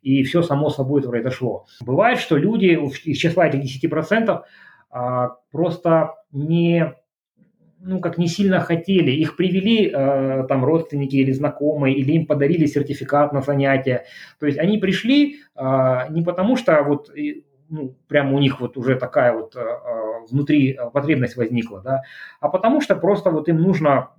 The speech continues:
ну, как, э, они не могли отказать, или как бы жалко, чтоб там сертификат <laughs> пропа-, пропадал. Вот.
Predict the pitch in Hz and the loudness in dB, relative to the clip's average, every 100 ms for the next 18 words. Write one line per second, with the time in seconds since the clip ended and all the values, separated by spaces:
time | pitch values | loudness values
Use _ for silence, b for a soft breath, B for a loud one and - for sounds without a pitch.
0 | _ 147 117 113 104 - 117 107 110 120 | _ -6 -6 -8 -14 -18 _ -20 -20 -20
1 | 131 139 156 156 170 190 196 - 117 120 | -16 -6 -2 2 4 4 2 2 0 2
2 | 123 120 120 123 117 - _ _ _ _ | 2 2 0 -2 -2 -4 _ _ _ _
3 | 131 113 117 147 170 165 - 131 123 113 | -10 -6 -2 2 2 0 -10 -10 -6 -8
4 | - - 127 131 131 135 143 - - 131 | -10 -6 -4 -4 -6 -2 -2 -2 -8 -6
5 | - 135 131 131 131 120 - B B B | -2 -2 -2 0 2 0 -2 B B B
6 | 131 120 | -6 -6